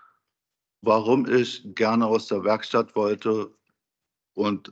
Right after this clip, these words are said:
auf der Hochschule, ähm, ist, weil eben halt in der Werkstatt die Arbeit zu eintönig war und da ich auch kein,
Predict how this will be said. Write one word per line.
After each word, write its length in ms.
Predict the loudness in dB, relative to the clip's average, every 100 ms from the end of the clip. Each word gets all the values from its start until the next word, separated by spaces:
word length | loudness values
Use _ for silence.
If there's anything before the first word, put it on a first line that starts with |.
| -6
auf 240 | -4 -4 0
der 260 | 0 2
Hochschule, 680 | 0 0 0 2 2 0 -6 _ _ _ _ _ _ -6
ähm, 800 | -2 0 0 -2 -4 -4 -8 -4
ist, 400 | 2 2 0 -16 _ _ _ _ _ _ _ _ _ _ _
weil 220 | 0 0
eben 220 | 0 -4 -4
halt 500 | 0 4 4 0 -20 _ _ _ _ _ _ _ _ _ _ _ _ _ _ -2
in 100 | 0
der 180 | 2
Werkstatt 680 | 2 2 0 0 0 0 -10 -16 -16 -14 -6
die 180 | -4 0
Arbeit 460 | 2 2 2 0
zu 180 | -6 -10
eintönig 680 | -6 -8 -6 -4 -4 -4 -2
war 400 | -2 -2 -8 _ _ _
und 520 | -2 -2 -2 -6 -10 _ _ _ _ _ _ _ _ _ _
da 680 | 0 2 4 4 2 0 -8 _ _ _ _ _ _ _ _ _ _ _ -4
ich 240 | -2 0
auch 420 | 0 0 -4 -14
kein, 680 | -6 -4 -2 -2 -6 -12